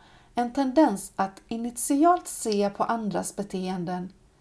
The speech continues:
genom ett moraliskt filter. Beter han sig rätt eller fel? För att kunna bromsa den här pop-out-effekten, eller snarare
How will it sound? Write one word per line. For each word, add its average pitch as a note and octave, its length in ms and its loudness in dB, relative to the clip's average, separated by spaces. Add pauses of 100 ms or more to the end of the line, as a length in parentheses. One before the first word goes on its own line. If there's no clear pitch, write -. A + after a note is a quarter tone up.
(300)
genom A3+ 400 8
ett F3+ 140 -4
moraliskt F#3+ 760 -4
filter. - 680 2 (600)
Beter D#4+ 320 8
han D#4+ 100 6
sig D#4+ 180 4
rätt A3 400 0
eller A3 120 -4
fel? A3 440 -2 (1400)
För C4 180 2
att C4 160 2
kunna B3+ 200 0
bromsa D4 640 2 (120)
den G3+ 120 0
här F3+ 380 0 (120)
pop-out-effekten, G3 1200 -2 (720)
eller A#3 200 6
snarare G3+ 680 0